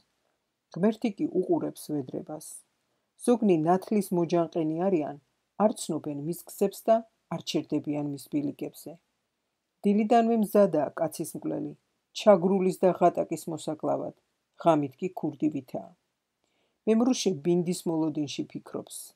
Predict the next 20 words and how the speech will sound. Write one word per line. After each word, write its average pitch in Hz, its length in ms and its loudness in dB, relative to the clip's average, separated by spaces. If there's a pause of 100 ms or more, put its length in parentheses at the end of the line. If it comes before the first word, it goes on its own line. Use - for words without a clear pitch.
(280)
არავინ 202 400 4
მომკრასო 170 540 -2
თვალი 196 420 2
და 143 140 -2 (420)
სახეზე 226 520 0
საფარველს 151 720 -4
იფარებს. - 540 -8 (640)
ბნელში 240 460 6
ტეხენ 151 360 -2
სახლებს, 147 640 -2 (440)
დღისით 214 420 0
თავისთვის 160 560 2
იკეტებიან, 151 680 -6 (380)
არ 185 160 2
უწყიან 151 480 -2
ნათელი. 151 480 -8 (760)
რადგან 175 340 6 (100)
დილა 214 320 4
ბნელეთია 190 760 2
მისთვის, - 460 -10